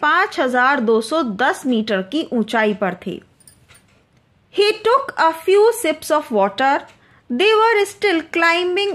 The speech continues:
up the hill and reached five thousand five hundred and fifteen meters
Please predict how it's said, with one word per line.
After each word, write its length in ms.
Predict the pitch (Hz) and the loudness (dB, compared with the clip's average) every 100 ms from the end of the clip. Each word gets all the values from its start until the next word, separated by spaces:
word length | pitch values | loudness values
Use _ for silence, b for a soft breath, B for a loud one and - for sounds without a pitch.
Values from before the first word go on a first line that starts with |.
| - | -2
up 220 | 302 262 247 | -2 0 0
the 100 | 285 | 0
hill 260 | 277 262 262 320 B B 285 | 2 0 0 -4 B B 0
and 280 | 294 285 254 | 2 2 2
reached 400 | 320 381 - - - - - | 0 0 -2 -14 -20 -8 0
five 400 | 330 359 381 - | 2 2 0 -2
thousand 500 | 302 277 269 302 302 - | 0 0 0 -2 -2 0
five 360 | 285 320 359 339 | 2 2 2 0
hundred 360 | 262 254 254 | 0 0 0
and 140 | 277 302 | -2 -4
fifteen 500 | 262 - 311 349 302 | -10 -6 -4 0 0
meters 600 | 254 220 240 247 277 | 0 -2 0 0 -2